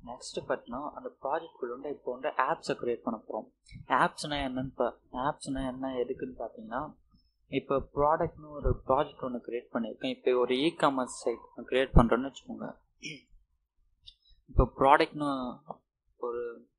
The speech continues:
product, ஒரு product ஒண்ணு இருக்கு. அந்த ப்ராடக்ட்டுக்கு பார்த்தீங்கன்னா, brand ஒண்ணு இருக்கும். Next அந்த ப்ராடக்டோட, ப்ராடக்ட்டுக்கு price இருக்கும், specification இருக்கும். ஓகேங்களா? இப்போ வந்து இந்த ப்ராடக்ட்னு ஒண்ணு சொன்னோம் பார்த்தீங்களா, அதான் வந்து project.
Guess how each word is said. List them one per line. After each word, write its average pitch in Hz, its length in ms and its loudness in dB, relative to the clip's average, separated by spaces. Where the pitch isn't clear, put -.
product, 135 460 -2
ஒரு 123 100 0
product 139 400 2
ஒண்ணு 113 160 -8
இருக்கு. 131 240 -6
அந்த 127 100 -4
ப்ராடக்ட்டுக்கு 139 680 -4
பார்த்தீங்கன்னா, 120 400 -10
brand 135 420 0
ஒண்ணு 117 220 -10
இருக்கும். 123 360 -10
Next - 300 -12
அந்த 120 180 -8
ப்ராடக்டோட, 123 500 -2
ப்ராடக்ட்டுக்கு 123 560 4
price 123 300 2
இருக்கும், 117 280 -8
specification 120 720 -6
இருக்கும். 120 320 -12
ஓகேங்களா? 120 300 -6
இப்போ - 240 -8
வந்து 135 180 -8
இந்த 127 140 -2
ப்ராடக்ட்னு 147 480 4
ஒண்ணு 135 160 -6
சொன்னோம் 117 220 -10
பார்த்தீங்களா, 117 380 -6
அதான் 135 240 0
வந்து 127 140 -4
project. 120 460 4